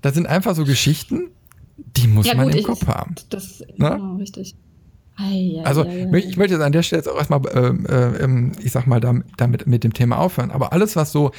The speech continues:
Speaker 1: Buchhaltung und, äh, äh, Unternehmensadministration, hört sich jetzt, ist ein blöder Begriff eigentlich, aber alles, was so im Hintergrund läuft, wie ich mein, mein Betrieb, äh, zu führen habe. Ganz, ganz wichtig, Leute.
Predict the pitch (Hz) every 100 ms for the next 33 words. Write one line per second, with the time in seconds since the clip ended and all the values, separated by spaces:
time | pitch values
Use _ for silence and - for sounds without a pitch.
0 | - - - - - - 123 202 208 180
1 | 170 175 170 175 170 175 - 135 135 -
2 | - _ _ _ - 127 123 - 123 117
3 | 120 _ _ - 139 139 139 180 160 -
4 | - - - 127 131 - 120 - 123 117
5 | 117 127 120 117 123 160 190 120 107 117
6 | - 196 123 - 117 120 117 107 113 120
7 | 123 - - 135 113 147 123 120 - -
8 | - - 196 202 165 151 139 127 143 143
9 | 113 107 110 143 156 - 139 196 135 135
10 | 123 123 120 - - 107 113 110 - -
11 | 285 - - - _ _ _ - - 156
12 | 151 147 - 143 - 151 120 107 101 101
13 | - - _ _ - 139 147 - 127 123
14 | 131 - 117 127 131 135